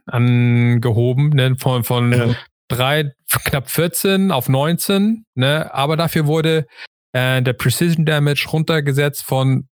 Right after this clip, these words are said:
Speaker 1: dreißig auf, auf fünfundzwanzig knapp. Also ich wei-, ich weiß noch nicht, was sie sich dabei gedacht haben, ne. Ich mein, wenn man es schon versucht, mit der Crimson irgendwie zu treffen, dann versucht man doch schon irgendwie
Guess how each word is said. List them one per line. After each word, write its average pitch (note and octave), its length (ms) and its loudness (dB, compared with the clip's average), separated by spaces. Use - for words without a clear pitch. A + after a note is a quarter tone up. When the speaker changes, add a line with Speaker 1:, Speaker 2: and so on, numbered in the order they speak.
Speaker 1:
dreißig D3 560 0
auf, - 320 -4
auf - 480 -4
fünfundzwanzig D#3 800 0
knapp. A2 260 -2
Also A#2+ 160 0
ich A#2 100 0
wei-, C#3+ 220 -2
ich - 120 -18
weiß D3 260 0
noch C#3+ 80 2
nicht, C#3+ 340 0
was C3 140 2
sie C#3 80 2
sich C3 140 4
dabei A#2+ 300 -2
gedacht A#2+ 380 -2
haben, A2+ 420 0
ne. B2+ 340 0
Ich B2 100 0
mein, B2 400 2
wenn C3+ 80 0
man C#3+ 180 2
es C3+ 80 0
schon C3 200 0
versucht, C3 440 0
mit B2 160 0
der B2+ 100 0
Crimson C3 760 2
irgendwie B2 540 2
zu - 100 -6
treffen, C3 380 0
dann B2 100 2
versucht B2+ 320 0
man C#3+ 160 2
doch A2+ 140 0
schon C3+ 340 0
irgendwie D3 640 2